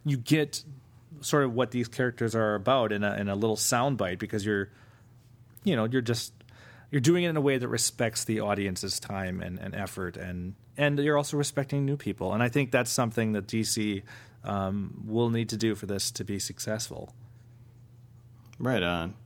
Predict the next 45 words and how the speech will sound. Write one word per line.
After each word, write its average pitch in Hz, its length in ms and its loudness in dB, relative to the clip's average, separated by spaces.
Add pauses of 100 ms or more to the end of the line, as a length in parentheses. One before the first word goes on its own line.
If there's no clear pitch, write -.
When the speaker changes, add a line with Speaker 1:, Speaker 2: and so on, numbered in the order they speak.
(160)
Speaker 2:
I 202 120 4
mean, 208 100 6
in 214 140 6
the 165 160 6
end, 139 140 2
these 135 180 2
are 117 60 4
movies. 107 480 2
They're 98 120 0
supposed 113 460 0
to 110 80 2
be 92 140 -4
fun. 90 540 0
You 147 120 6
Speaker 1:
Right. 233 140 8
Speaker 2:
should 139 160 4
be 113 140 6
able 101 160 0
to - 80 -4
eat 101 280 -2
popcorn 90 720 0
Speaker 1:
Right. 123 460 0
Speaker 2:
and 98 200 4
have 95 280 2
a 92 60 -2
good 87 280 0
time. 87 480 0 (200)
So 95 400 2
that 120 220 2
the, 120 140 2
the, 131 240 2 (160)
the, 139 280 2
these 135 240 2
studios 135 540 4
need 117 160 4
to 107 80 2
remember 95 440 2
that. 85 280 0 (360)
Speaker 1:
Okay, 147 400 4
so 135 200 0
let's 147 240 2
talk 240 280 4
about 170 400 0
the, 123 400 2
uh, 110 260 4